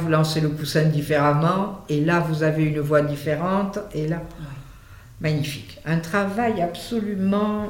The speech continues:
Speaker 1: euh, une dentelle, euh, et la profondeur des choses vous vient parce que ce monsieur, euh, sait où elle est, quoi. C'est
Speaker 2: Mm.
Speaker 1: très, très beau.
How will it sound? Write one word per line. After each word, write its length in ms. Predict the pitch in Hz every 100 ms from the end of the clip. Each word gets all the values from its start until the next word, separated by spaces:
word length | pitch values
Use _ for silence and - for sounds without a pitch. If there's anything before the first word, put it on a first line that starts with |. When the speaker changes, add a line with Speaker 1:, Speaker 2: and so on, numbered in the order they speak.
| -
Speaker 1:
euh, 840 | 147 147 143 139 131 131 - - - - -
une 260 | 147 160 156
dentelle, 800 | 170 196 180 - 185 208 214 208
euh, 280 | 170 160 156 156 - - - - - - - - -
et 140 | -
la 120 | 151 170
profondeur 600 | - 233 226 196 202 185
des 120 | 175
choses 440 | - 202 190 175 165
vous 220 | 170 170
vient 460 | 156 160 185 233 254 - - - - - -
parce 180 | 170 -
que 100 | 170
ce 160 | 170
monsieur, 720 | 170 170 165 - - 190 202
euh, 520 | 196 185 160 151 143 139 139 - - - -
sait 260 | - 180
où 140 | 165 156
elle 120 | 143
est, 180 | 127 -
quoi. 140 | 131 - - - - - -
C'est 200 | 175 156
Speaker 2:
Mm. 120 | 147 -
Speaker 1:
très, 160 | 180
très 200 | 170 165
beau. 300 | 147 135 127